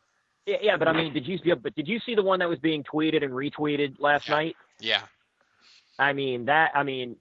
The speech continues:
Speaker 1: gorgeous. Absolutely a phen-, a phenomenal looking woman.
Speaker 2: <laughs> All right, this is from, this is from Falcons M five.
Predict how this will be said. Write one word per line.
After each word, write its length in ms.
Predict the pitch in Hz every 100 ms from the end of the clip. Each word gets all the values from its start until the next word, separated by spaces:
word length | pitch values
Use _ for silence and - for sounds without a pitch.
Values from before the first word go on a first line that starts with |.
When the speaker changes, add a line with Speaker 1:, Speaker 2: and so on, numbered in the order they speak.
| 123
Speaker 1:
gorgeous. 380 | 131 143 117 101 - - -
Absolutely 920 | 160 175 - 180 165 160 160 151 151 -
a 80 | 139 -
phen-, 160 | 160 160 156
a 200 | 151 135 -
phenomenal 580 | 160 160 170 180 175
looking 280 | 160 165 147
woman. 360 | 143 139 113 107 - - _ _ _ _ _ _ _ -
Speaker 2:
<laughs> 20 | 151 - 123 -
All 120 | 180 151
right, 180 | 143
this 220 | 175 202 185
is 180 | 139
from, 300 | - 165 147 123 - - - -
this 160 | 160
is 140 | 185 -
from 180 | 156
Falcons 720 | 131 - 127 139 - 151 147 139
M 240 | 131 127 120
five. 720 | 110 - 120 117 110 110